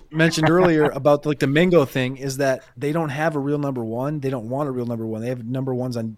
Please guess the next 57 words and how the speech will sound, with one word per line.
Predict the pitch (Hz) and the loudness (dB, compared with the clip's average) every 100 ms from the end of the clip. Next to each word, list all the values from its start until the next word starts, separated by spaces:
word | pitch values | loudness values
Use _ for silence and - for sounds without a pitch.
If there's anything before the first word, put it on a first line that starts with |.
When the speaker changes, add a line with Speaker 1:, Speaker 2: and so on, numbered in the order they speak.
| - | -12
Speaker 2:
every | 123 127 | -8 -6
single | 127 110 | -8 -10
play. | - 123 92 - _ _ _ - | -8 -8 -8 -12 _ _ _ -10
So | 107 | -4
it's | 117 | -2
Speaker 1:
Okay. | 123 | -4
Speaker 2:
like | 101 | -4
Mingo | 139 156 147 143 | -2 0 0 0
can | 135 139 | -4 -6
run | 131 127 | -4 -4
this | 151 - | -4 -4
thing | 165 147 | -4 -2
great. | 143 143 139 - | 0 0 -2 -6
Terrace | 135 123 | -10 -6
Marshall | 143 131 - | -6 -6 -8
can | 120 | -8
do | 127 | -4
this | 151 147 | -4 -2
great. | 139 135 139 - - | -2 0 0 -4 -16
Chark | - 139 127 | -4 -2 -2
can | 127 | -4
obviously | 123 123 | -6 -6
do | 117 | -6
this | 139 143 | -4 -4
great. | 139 135 127 _ - | -2 -2 -2 _ -10
Thielen | 135 131 120 | -6 -6 -6
can | 107 | -6
do | 117 | -4
this | 135 - | -4 -4
great. | 127 127 - _ _ - | -4 -4 -6 _ _ -12
And | |
Hurst | 113 165 151 - - - | -2 4 4 2 -6 -2
is | 135 120 | -2 -2
the | 104 | -8
dog. | 95 127 120 92 92 _ - - | -2 0 0 -2 -10 _ -20 -10
So | - 143 127 117 _ _ 110 | 2 4 4 2 _ _ -8
Speaker 1:
Mm. | 131 113 80 73 _ | -6 -6 -8 -14 _
Speaker 2:
Laviska | 131 127 170 202 - 175 147 | -8 0 4 4 4 4 4
is | 147 131 | 0 -2
a | 131 | -4
Swiss | - 143 | -2 -2
Army | 135 139 123 | 0 0 -2
knife | 110 | -6
that | - | -6
they're | 127 | -4
gonna | 127 120 | -2 -4
use | 110 | -4
a | |
lot. | 95 - - _ _ _ 120 | -6 -10 -14 _ _ _ -8
And | 117 113 110 110 104 - - - | -4 -4 -4 -6 -8 -8 -10 -10
that's | 113 120 - | -8 -8 -8
the | - 120 | -12 -12
complete | 117 - 131 | -10 -8 -6
vibe | 117 120 113 | -2 -2 -2
that | 104 | -6
I | 98 | -8
got. | 82 | -12